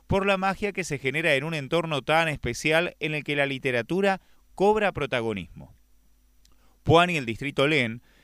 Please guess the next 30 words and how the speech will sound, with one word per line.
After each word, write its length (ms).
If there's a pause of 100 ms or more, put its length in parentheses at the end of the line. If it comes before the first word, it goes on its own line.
(140)
es 140
un 80
taller 320
de 120
arte 280
municipal. 640 (600)
El 100
principal 460
objetivo 560 (240)
es 120
fomentar 460
el 140
amor 280
por 160
la 120
lectura 480
y 40
la 120
narración 500
oral. 420 (100)
Es 100
gratuito 600 (300)
y 160
apto 300
para 200
cualquier 580
persona 460
de 100
la 100
comunidad. 500